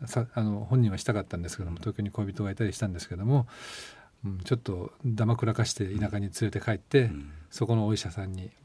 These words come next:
Speaker 1: 無医村の医者にしていくんですけども、
Speaker 2: うん。
Speaker 1: まあ、本人ももちろん納得した上で、でも生涯やっぱり独身で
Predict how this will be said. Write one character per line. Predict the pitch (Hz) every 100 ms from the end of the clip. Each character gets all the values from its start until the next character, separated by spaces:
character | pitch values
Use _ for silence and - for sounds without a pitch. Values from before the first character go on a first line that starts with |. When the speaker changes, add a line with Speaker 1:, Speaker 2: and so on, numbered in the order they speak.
| 135
Speaker 1:
無 | 107
医 |
村 | 101 90
の | 120
医 |
者 | -
に | 87 82
し |
て | - 85
い |
く | 90 95
ん | 90 85
で | 82
す | -
け | 85
ど | 95
も、 | 110 104
Speaker 2:
う |
ん。 |
Speaker 1:
ま | 156
あ、 |
本 | 135 127 170
人 | 139
も | 104
も | 104
ち | 135
ろ |
ん | 110
納 | 104
得 | - 113 117
し |
た | - 117
上 | 123 113
で、 | 87 - - - - - - _ _ -
で |
も | 147
生 | 117 156
涯 | 113
や | 90 -
っ |
ぱ | 113
り | 95
独 | 104
身 | - 110 98
で | 95 92